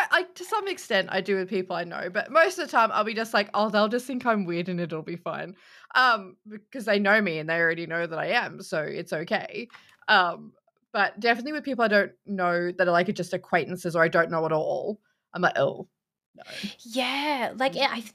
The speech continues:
Speaker 2: I don't know if it's this weird, like, as a person or if it's a woman thing. I don't know. I can't really say from the other side.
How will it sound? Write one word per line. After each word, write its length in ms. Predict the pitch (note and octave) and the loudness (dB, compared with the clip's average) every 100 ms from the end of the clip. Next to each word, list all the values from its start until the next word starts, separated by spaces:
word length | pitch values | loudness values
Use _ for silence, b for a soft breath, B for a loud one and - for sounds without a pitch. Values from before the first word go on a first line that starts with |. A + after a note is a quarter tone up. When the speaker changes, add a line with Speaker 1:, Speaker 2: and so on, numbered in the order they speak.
| - | -12
Speaker 2:
I 80 | C#4 | -8
don't 180 | E4 A4 | -6 2
know 60 | F4 | 2
if 120 | D#4+ | 2
it's 120 | - | -2
this 180 | D4 - | -4 -4
weird, 540 | G#3+ F#3 G3 F3+ F#3+ G3+ | -6 -6 -4 -2 -2 -2
like, 540 | G3 E3+ E3 - - - | 0 2 0 -2 -10 -8
as 220 | F3+ F3+ | -4 -2
a 180 | G3+ F#3 F3+ _ _ _ _ _ _ _ - - | -2 -4 -8 _ _ _ _ _ _ _ -12 0
person 460 | F#3 F3+ - A3+ | 2 2 0 0
or 100 | G3+ F3 | 2 0
if 100 | F#3 | -2
it's 120 | - | -2
a 40 | |
woman 400 | F#3 E3+ D3+ F#3+ | -2 -2 -4 -6
thing. 260 | F#3+ A3 A3+ | -6 -6 -6
I 120 | D#3+ | -4
don't 80 | D#3+ | -4
know. 80 | C#3 | -4
I 80 | D3 | -4
can't 220 | - D#3+ | -2 -2
really 260 | E3+ F3 E3 | -2 -6 -8
say 240 | - D3+ D#3 | -8 -6 -6
from 180 | F3 | -8
the 80 | E3+ | -8
other 200 | - D#3+ | -6 -6
side. 340 | D#3 D3 D#3+ | -4 -4 -4